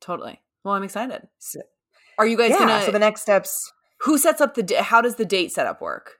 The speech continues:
Speaker 2: He sets it up. So
Speaker 1: Okay.
Speaker 2: they, they're, like, a little old school as a company. Um, and so they give him my contact information, and then he will either, they say to text, but, like, she said, "I told him to text you," but sometimes people will call.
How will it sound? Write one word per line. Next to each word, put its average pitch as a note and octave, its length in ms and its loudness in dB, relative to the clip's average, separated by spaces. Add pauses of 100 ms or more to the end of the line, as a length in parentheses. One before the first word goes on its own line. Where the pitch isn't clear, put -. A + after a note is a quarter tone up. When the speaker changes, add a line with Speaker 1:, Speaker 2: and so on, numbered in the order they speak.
Speaker 2:
He G3 580 -6
sets - 340 -2
it A2+ 60 -4
up. - 260 -4
So E3+ 220 0
Speaker 1:
Okay. D#3+ 580 2
Speaker 2:
they, E3 180 4 (220)
they're, E3 260 4
like, D#3+ 240 2
a D3+ 80 -2
little E3+ 160 0
old D3+ 220 0
school C#3 380 0
as C#3 120 -2
a C#3+ 60 -8
company. C3+ 580 -10 (340)
Um, C#3 540 0
and D3 180 -4
so D3+ 200 -4
they C3+ 840 0 (260)
give D#3+ 180 -2
him D3+ 240 -4
my C#3 140 -4
contact C3+ 440 -6
information, B2+ 720 -12
and C3 240 -10
then B2 380 -10
he A#2+ 280 -14
will B2+ 180 -12
either, B2+ 540 -10
they C#3+ 140 -4
say D3+ 300 -4
to D#3+ 80 -4
text, F3 520 -8
but, C#3+ 320 2 (180)
like, C#3 180 -4
she - 180 -4
said, D3 220 -2 (100)
"I C#3+ 100 2
told C#3+ 280 -6
him C#3+ 140 -8
to C3 60 -16
text - 300 -6
you," F3+ 120 0
but D3+ 120 -6
sometimes C3+ 360 -12
people C3+ 220 -10
will C3 120 -10
call. C#3 480 -4